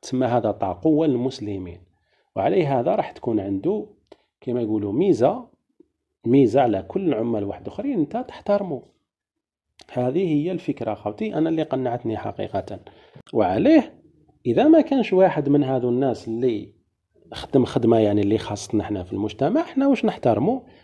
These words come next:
نحترمه اللي يخدم خدمته. أنا ما نحترمكش أنت كطبيب لأنك طبيب، نحترمك لأنك تخدم خدمتك حقيقة. كي نجي ليك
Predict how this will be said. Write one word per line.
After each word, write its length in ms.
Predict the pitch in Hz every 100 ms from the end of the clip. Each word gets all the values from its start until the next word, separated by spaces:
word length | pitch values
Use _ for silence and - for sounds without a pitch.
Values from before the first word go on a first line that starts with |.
| _
نحترمه 400 | 247 - 226 202
اللي 140 | 220 233
يخدم 260 | 220 214
خدمته. 600 | 196 180 170 185 175 135 - _ _ _ _ _ _ _ _ -
أنا 140 | 156
ما 100 | 147
نحترمكش 680 | 123 - 127 135 226 - -
أنت 400 | 175 147 190 269 - _ _
كطبيب 460 | 139 135 127 170 123
لأنك 400 | 131 127 120 -
طبيب، 400 | 104 98 90 - - _ _ _ _ -
نحترمك 600 | 107 - 107 107 190 120
لأنك 380 | 110 120 160 160
تخدم 320 | - - 117
خدمتك 500 | 110 101 151 160 208
حقيقة. 600 | - 135 117 110 101 95
كي 180 | 92 110
نجي 260 | 107 123
ليك 340 | 117 120 95